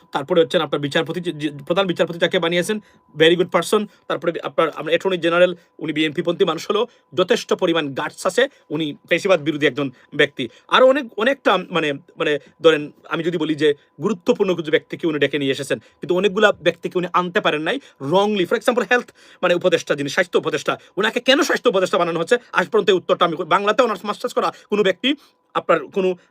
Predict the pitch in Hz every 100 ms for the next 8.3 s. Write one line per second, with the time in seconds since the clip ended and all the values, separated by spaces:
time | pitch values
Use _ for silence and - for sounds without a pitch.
0 | - 220 - 262 214 185 170 165 151 151
1 | 156 180 185 220 233 190 143 - - 220
2 | 294 233 196 165 143 151 175 170 - 151
3 | 214 - 214 254 226 185 180 208 214 233
4 | 277 302 196 190 147 143 - _ _ -
5 | 196 254 220 165 135 - 147 202 185 180
6 | 180 185 226 254 240 220 185 240 208 156
7 | 170 147 117 _ - 190 214 185 220 214
8 | 170 165